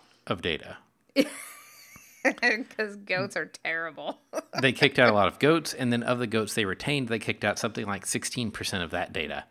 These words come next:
Speaker 2: Yeah.
Speaker 1: Because in some trials, the goats just wandered.
Speaker 2: Yeah, 'cause there was no person with pasta there, so <laughs> they didn't care anymore. <laughs>
Speaker 1: So,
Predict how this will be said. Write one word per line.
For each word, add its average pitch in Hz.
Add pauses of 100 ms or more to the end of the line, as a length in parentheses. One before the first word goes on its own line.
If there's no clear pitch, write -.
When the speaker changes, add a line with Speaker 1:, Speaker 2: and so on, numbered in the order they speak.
(140)
Speaker 2:
Yeah. - (580)
Speaker 1:
Because 120
in 107
some 110
trials, 95
the 98
goats 90
just - (260)
wandered. 82 (340)
Speaker 2:
Yeah, 233 (140)
'cause 196
there 185
was 190
no 185
person 196
with 185
pasta -
there, 202 (140)
so - (220)
<laughs> -
they 226
didn't 196
care 196
anymore. 220 (260)
<laughs> 269 (720)
Speaker 1:
So, 135